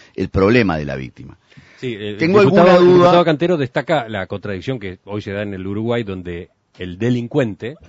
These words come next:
Speaker 1: Tiene un patronato.
Speaker 2: sí tiene, por ejemplo, eh, asistencia letrada gratuita,
Speaker 1: Sí.
Speaker 2: tiene un defensor de oficio si lo
Speaker 1: Sin duda.
Speaker 2: necesita, y en cambio, eh, la víctima muchas veces queda desamparada, ¿no? Totalmente desamparada.
Speaker 1: Sin duda, yo creo que en ese sentido está bien.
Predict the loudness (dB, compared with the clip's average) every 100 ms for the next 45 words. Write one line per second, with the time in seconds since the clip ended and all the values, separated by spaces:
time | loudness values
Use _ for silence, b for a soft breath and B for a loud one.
0 | _ -2 0 0 0 0 -2 0 0 0
1 | 2 2 0 -2 -4 -4 -6 -6 -8 -8
2 | -4 -4 -4 -6 -12 -10 -8 -8 -10 -10
3 | -8 -6 -4 -6 -6 -4 -4 -4 -6 -4
4 | -4 -4 -8 -8 -10 -8 -12 -14 -10 -8
5 | -6 -6 -6 -6 -8 -8 -8 -4 -4 -4
6 | -8 -12 -14 -14 b b b -4 -2 -2
7 | 0 0 0 -2 _ -12 -12 -8 -6 -4
8 | -6 -8 -8 -6 -6 -6 -8 -10 -12 -10
9 | -8 -8 -10 -12 -10 -10 -10 -12 -6 -6
10 | -6 -8 -10 -10 -16 -12 -10 -8 -2 -2
11 | -2 -4 -4 -6 -6 -6 -6 -8 -8 -10
12 | -8 -6 -8